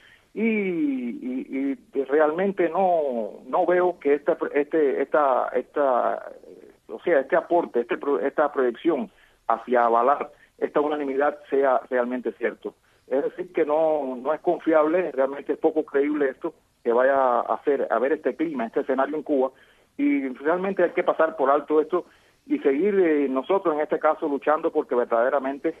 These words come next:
se instaure y sobre todo algo muy importante, cuando Cuba va a ratificar los pactos de las Naciones, de, de las Naciones Unidas que avalan todo este tipo de libertades. Mientras tanto no ocurra esto, así que es difícil e imposible que esto pueda, eh, estar ocurriendo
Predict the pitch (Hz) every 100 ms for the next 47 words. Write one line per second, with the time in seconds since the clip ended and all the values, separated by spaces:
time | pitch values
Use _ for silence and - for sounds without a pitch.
0 | _ _ 131 123 - 175 156 175 131 143
1 | 123 117 202 139 127 135 131 143 147 139
2 | 139 120 156 113 143 - - - _ 165
3 | 165 160 160 160 151 151 151 139 127 113
4 | 147 - - _ 135 135 - 147 - 143
5 | 131 123 110 156 147 143 - 127 127 117
6 | 117 123 123 117 143 165 165 156 147 156
7 | _ _ _ 131 117 131 147 123 131 127
8 | 117 120 123 110 107 - 165 113 120 123
9 | 139 - 208 202 165 151 185 160 139 -
10 | 160 _ _ _ 120 - 151 165 165 -
11 | - _ - 127 - 226 - 147 160 -
12 | _ - 127 127 127 165 165 131 135 135
13 | 117 127 120 - 104 110 110 - 104 -
14 | 127 117 113 123 117 98